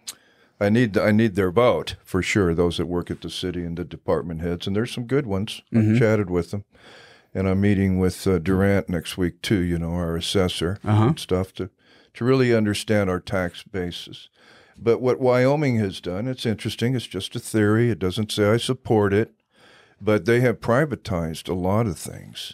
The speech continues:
Speaker 2: Yeah.
Speaker 1: From Parks and Recs, and then we don't have to carry pensions and other little things 'cause that's a huge budget.
Speaker 2: Yeah.
Speaker 1: If we look at our past city manager, uh, not Adam, but Gary, he was wonderful. Gary earned every penny of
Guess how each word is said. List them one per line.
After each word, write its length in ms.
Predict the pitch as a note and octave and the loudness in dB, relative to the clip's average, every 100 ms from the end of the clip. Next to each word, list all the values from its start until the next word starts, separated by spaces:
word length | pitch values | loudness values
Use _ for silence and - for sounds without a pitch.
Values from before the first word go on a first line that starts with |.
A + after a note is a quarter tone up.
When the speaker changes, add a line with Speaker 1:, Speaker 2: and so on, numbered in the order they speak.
| - | 0
Speaker 2:
Yeah. 220 | B2+ G#2 E2+ _ | 2 2 -4 _
Speaker 1:
From 160 | F#2 | -10
Parks 380 | - G#2 G2+ A2+ | 0 0 2 -2
and 80 | F#2+ | 0
Recs, 400 | F2+ G#2 - - | 2 2 0 -6
and 180 | G2+ G2 | -4 -2
then 220 | G2 G#2 | 0 0
we 140 | A2+ | 2
don't 180 | C3+ A#2+ | 2 2
have 160 | A2 G2 | 2 0
to 60 | F#2+ | -6
carry 360 | - G2 F#2 | 0 2 2
pensions 720 | F2 - E2+ E2 F#2 F2 F2 F#2 | 0 -2 -4 -2 -4 -4 -2 -2
and 100 | F2 | 0
other 220 | F2+ F2 | 0 0
little 160 | E2+ E2+ | -2 -2
things 300 | F2+ E2+ - | -4 -4 -4
'cause 100 | F#2+ | 0
that's 240 | D3 - | 0 0
a 80 | C#3 | -2
huge 400 | G2+ G2 E2 - | 2 0 0 0
budget. 460 | F2 E2+ D#2+ C#2+ - - | 2 2 -2 -6 -8 -2
Speaker 2:
Yeah. 240 | A2 F#2+ E2+ | 0 2 0
Speaker 1:
If 140 | F#2 - | -4 -2
we 80 | F#2 | 0
look 200 | F#2+ G2+ | 2 2
at 80 | |
our 120 | F2+ E2+ | 2 2
past 360 | G2+ F#2 F2+ | 2 2 2
city 200 | G#2 F2+ | 0 0
manager, 600 | F2+ F2+ F2 E2+ F2+ F2 - - - - _ - | 2 2 2 0 0 -2 -4 -20 -20 -20 _ -6
uh, 220 | E2+ D#2+ D2+ - - | -2 -2 -4 -10 -10
not 400 | G#2+ G2+ F#2 - - _ - | 0 2 2 -2 -14 _ -2
Adam, 380 | F#2+ F2 E2+ | 0 0 0
but 180 | E2 E2+ | -2 -2
Gary, 400 | F#2+ G2 F2+ E2+ | 2 4 4 2
he 160 | E2+ A2+ | 0 0
was 160 | F#2+ | 0
wonderful. 480 | E2+ E2+ D2+ - E2 | -2 -2 -4 -8 -10
Gary 380 | G2 G#2+ B2 F2+ | 0 2 4 2
earned 240 | G2+ G2 | 2 2
every 240 | F2+ E2 D#2+ | 2 0 -2
penny 400 | - F#2 F2 D#2 | -2 0 0 0
of 200 | C#2 | -4